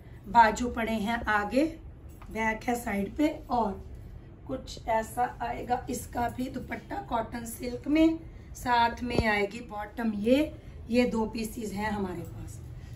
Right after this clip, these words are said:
फिर आएगा जी कलर, आ, रस्ट सा, देख लीजिए, इसकी bottom से color चेंज कर लीजिए, ये, आ, रस्ट और peach का mix सा shade है, और ये आ जाएगा इसका भी दुपट्टा,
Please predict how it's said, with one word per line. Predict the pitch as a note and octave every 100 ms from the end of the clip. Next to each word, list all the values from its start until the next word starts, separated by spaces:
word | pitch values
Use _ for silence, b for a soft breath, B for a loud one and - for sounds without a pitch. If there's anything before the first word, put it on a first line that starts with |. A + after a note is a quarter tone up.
| -
फिर | - C4+ C#4+
आएगा | C4+ B3+ B3 A#3+
जी | A#3+ B3
कलर, | - G#3+ G#3+ A#3+ C4+ C4+ - - - - - - - -
आ, | G3+ G#3 A3 B3+ - - B B B -
रस्ट | A#3 D4 D4+ -
सा, | - - - - - - - -
देख | F#3 A3 F#3+
लीजिए, | F#3+ - - - - - - B B -
इसकी | C4+ - C#4+
bottom | A#3 A#3+ A#3 C#4
से | C#4 C#4
color | B3 A3+
चेंज | A#3+ A3+
कर | - G#3+
लीजिए, | G#3 A3+ D4
ये, | C#4 B3+ C#4+ D#4 B B B -
आ, | A#3+ A3+
रस्ट | B3+ D4 D#4 -
और | D#4 C#4+ D4 D4+
peach | D4 C#4 C#4 -
का | - C#4+
mix | C#4 C4 -
सा | D4 B3
shade | A#3 A3 G#3
है, | C#4 D#4 B B - - - - A3
और | A3+ A3
ये | A3+ A3+ A3
आ | G#3
जाएगा | G#3 A3 G#3+ G3+ B3+ -
इसका | B3 - - B3+
भी | A#3+ - B3
दुपट्टा, | - - A#3 - B3 -